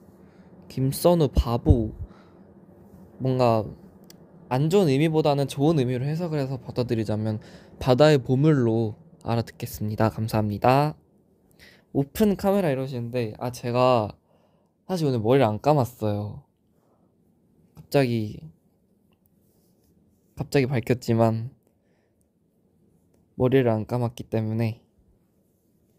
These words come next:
공개할 수 없습니다. 메모 다 적어두고 전날 짐에 넣지. 아, 하긴 그렇긴 해.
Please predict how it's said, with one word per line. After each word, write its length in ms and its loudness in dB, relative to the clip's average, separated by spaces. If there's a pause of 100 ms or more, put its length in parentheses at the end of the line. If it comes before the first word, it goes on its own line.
(300)
공개할 380 4
수 120 -4
없습니다. 580 -8 (3000)
메모 380 4
다 160 -4
적어두고 720 0
전날 440 0
짐에 260 -4
넣지. 680 -8
아, 80 -4
하긴 460 -2
그렇긴 440 -2
해. 360 -2